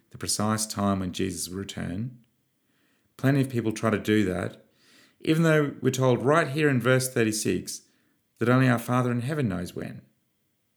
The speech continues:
It's a good warning that if anyone tries to predict the time of Jesus' return, then we know that we should be very wary of them.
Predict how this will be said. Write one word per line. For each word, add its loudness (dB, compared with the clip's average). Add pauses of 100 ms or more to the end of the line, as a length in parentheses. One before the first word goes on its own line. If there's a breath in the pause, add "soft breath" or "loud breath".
(320)
It's -12
a -10
good 0
warning 0
that -4
if -10
anyone -2
tries -2
to -8
predict -4
the -16
time -2
of -6
Jesus' -2
return, -8 (460 soft breath)
then -2
we 2
know -2
that -2
we -6
should -8
be -2
very -4
wary -2
of -10
them. -12